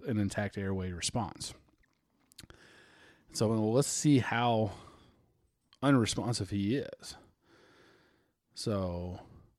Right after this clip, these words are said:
you know, do several of these tricks again that sound barbaric. Uh, my personal favorite is you pinch the skin on the back of the upper arm.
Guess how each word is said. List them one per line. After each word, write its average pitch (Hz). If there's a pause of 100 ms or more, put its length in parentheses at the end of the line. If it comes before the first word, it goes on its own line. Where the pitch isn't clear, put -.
(240)
you 113
know, 98 (320)
do 165
several 151
of 131
these 123
tricks 120
again 107
that 104
sound 110 (360)
barbaric. 95 (680)
Uh, 101
my 127
personal 123
favorite 107
is 92
you 90
pinch -
the -
skin 107
on 98
the 87
back 98
of 98
the 92
upper 92
arm. 95